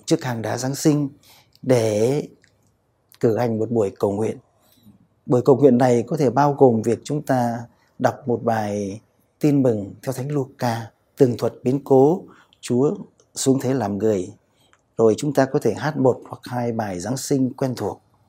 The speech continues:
Rồi sau đó dâng lên Chúa lời cầu nguyện, cầu nguyện cho gia đình mình, cho cộng đoàn giáo xứ, cũng như là cầu nguyện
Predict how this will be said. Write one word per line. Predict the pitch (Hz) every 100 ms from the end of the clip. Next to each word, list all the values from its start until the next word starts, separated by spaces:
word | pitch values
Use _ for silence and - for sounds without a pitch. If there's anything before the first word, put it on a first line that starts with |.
| _ _ _ -
Rồi |
sau | 101 127 127
đó | 113 135
dâng | 143 139
lên | 139 131 135
Chúa | 127
lời | 151 113 117
cầu | 101
nguyện, | 98 101 123 - - - _ _
cầu | 120
nguyện | 123 -
cho | 135
gia | 135 131
đình | 117 107
mình, | 113 101 98 _ _ _
cho | -
cộng | - 110
đoàn | 113 95 92
giáo | 120
xứ, | - 135 143 175 - _ _
cũng | - 131
như | 135 123
là | 110 98
cầu | 117
nguyện | 107 113 107